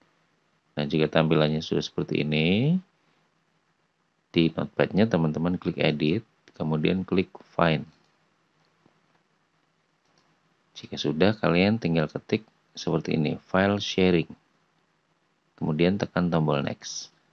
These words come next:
Nah, nanti kita akan dibawa ke bagian file sharing. Kalian bisa blok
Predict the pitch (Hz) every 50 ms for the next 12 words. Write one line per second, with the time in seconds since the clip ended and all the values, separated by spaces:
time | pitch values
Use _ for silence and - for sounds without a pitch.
0 | _ _ _ _ _ _ _ _ _ _ _ _ 78 73 - - - _ _ _
1 | _ _ _ _ _ _ _ _ _ _ _ _ _ _ _ _ _ _ _ _
2 | _ _ _ _ _ - - - - - - 92 113 135 156 160 - _ _ _
3 | _ _ - 92 82 - 101 98 110 101 92 87 78 78 73 76 80 95 107 107
4 | - - - 87 85 82 80 78 73 73 76 80 87 92 95 95 - 80 78 76
5 | - - - 76 71 - 76 - - - - _ _ _ _ _ _ _ _ _
6 | _ _ _ _ _ _ _ _ _ _ _ _ _ _ _ _ _ _ _ _
7 | _ _ _ _ _ _ _ _ _ _ _ _ _ _ _ _ _ _ _ _
8 | _ _ _ _ _ _ _ _ _ _ _ 92 90 90 101 120 131 120 104 -
9 | - - 95 85 87 85 85 80 85 87